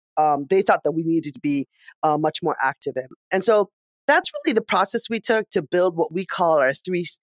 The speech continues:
three, um, pillar sustainability strategy. And sanitation and hygiene is just one of the three pillars, but it so differentiates Lixil, um, that it's become the thing that everybody likes to talk about. Now, once,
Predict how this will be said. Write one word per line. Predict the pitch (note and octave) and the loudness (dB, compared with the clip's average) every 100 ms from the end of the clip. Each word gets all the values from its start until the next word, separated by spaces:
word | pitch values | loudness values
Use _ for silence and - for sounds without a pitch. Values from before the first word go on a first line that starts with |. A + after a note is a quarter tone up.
| _ _ _ - | _ _ _ -6
three, | G3+ G3+ G3 F#3+ - | -2 0 0 -2 0
um, | E3 D3+ D3+ | 2 2 0
pillar | G3 F3+ E3 | 0 2 2
sustainability | - E3+ - E3+ D#3+ D3+ D3+ D3 | 0 -6 -4 -2 0 2 2 0
strategy. | C#3 - D#3+ D3 D3 B2 A#2 C#3 _ _ _ _ | -2 0 2 2 0 -4 -8 -12 _ _ _ _
And | G#3 G3+ G3 F#3+ | 2 2 2 0
sanitation | - G#3 G#3 A#3+ A3+ | 0 0 2 0 0
and | G3+ | 0
hygiene | G3 G3+ G3+ F#3 | 2 2 2 0
is | E3+ D#3 - | -2 -4 -6
just | E3 D#3+ | -6 -6
one | D#3+ E3 F3+ F#3 | -6 0 2 2
of | D#3+ | 0
the | D#3 | -4
three | E3 D3+ | -4 -4
pillars, | - B3+ G3 D#3+ D#3 - _ _ _ _ | -2 2 4 2 0 -4 _ _ _ _
but | F#3+ | 0
it | F#3 | 0
so | - B3+ B3 B3 | 0 2 2 0
differentiates | - F#3 - G#3+ B3+ F#3 C#3+ - | -2 -2 0 0 0 -2 -4 -4
Lixil, | D#3 D3+ - D3 C#3 C#3+ E3+ _ _ _ _ _ | -4 -4 -2 0 0 0 -4 _ _ _ _ _
um, | E3 D#3+ D3+ D3+ D3 - _ - | 0 2 2 0 -4 -10 _ -4
that | D3+ F3+ E3 - | 2 4 4 0
it's | F3+ - - | -2 -4 -2
become | G3+ - G3 | 0 2 0
the | F3 | 0
thing | - F3 | 0 2
that | E3 | 2
everybody | D#3 D#3+ D3+ D3 | 2 0 -2 0
likes | C3+ - | -2 -2
to | D3 | -8
talk | - A3 - | -2 -4 -2
about. | D#3 A#2+ - _ _ - | -6 -6 -8 _ _ -2
Now, | A3+ A3 | 2 4
once, | G#3+ D#4 F4 - | 4 2 0 -6